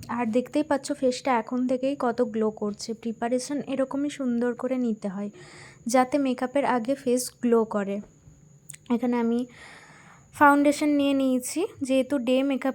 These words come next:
লুক হবে, তাই একটা সফটের মধ্যে বেস ক্রিয়েট করে নিয়েছি। ভালো করে ব্লেন্ড করে নিচ্ছি, যাতে মেকআপটা পুরো সেট হয়ে যায় স্কিনে।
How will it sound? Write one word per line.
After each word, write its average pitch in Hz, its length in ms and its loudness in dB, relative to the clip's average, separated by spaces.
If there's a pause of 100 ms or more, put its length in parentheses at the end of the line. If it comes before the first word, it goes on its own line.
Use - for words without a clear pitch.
লুক 247 180 -2
হবে, 233 360 0 (440)
তাই 247 160 6
একটা 247 260 -2
সফটের 254 580 0
মধ্যে 247 360 -2
বেস 226 380 -4
ক্রিয়েট 233 340 -4
করে 233 260 -2
নিয়েছি। 220 520 -2 (1600)
ভালো 247 280 0
করে 269 200 4
ব্লেন্ড 254 420 0
করে 247 280 2
নিচ্ছি, 226 540 -4 (200)
যাতে 240 240 -2
মেকআপটা 220 500 -4
পুরো 233 260 -4
সেট 240 380 -2
হয়ে 226 180 2
যায় 233 200 -2
স্কিনে। 220 480 -4